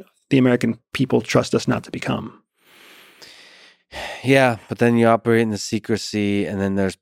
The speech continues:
Speaker 2: there's, uh,
Speaker 1: Myths.
Speaker 2: corrupt and, uh, douchebag people everywhere.
Speaker 1: <laughs>
Speaker 2: So when they, even inside the C I A and criminals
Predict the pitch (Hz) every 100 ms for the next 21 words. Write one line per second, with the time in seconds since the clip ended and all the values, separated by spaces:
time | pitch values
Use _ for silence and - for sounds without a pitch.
0 | _ _ - 92 95 92 - 95 92 92
1 | 87 87 87 82 127 139 - 104 104 113
2 | - - 101 98 98 92 90 98 95 90
3 | 98 92 - 98 - 92 110 110 107 104
4 | 104 98 - 101 95 98 95 95 92 90
5 | - _ _ - 101 101 98 95 87 98
6 | 92 87 - 95 95 98 107 104 104 -
7 | _ - 85 - 101 98 104 107 101 -
8 | -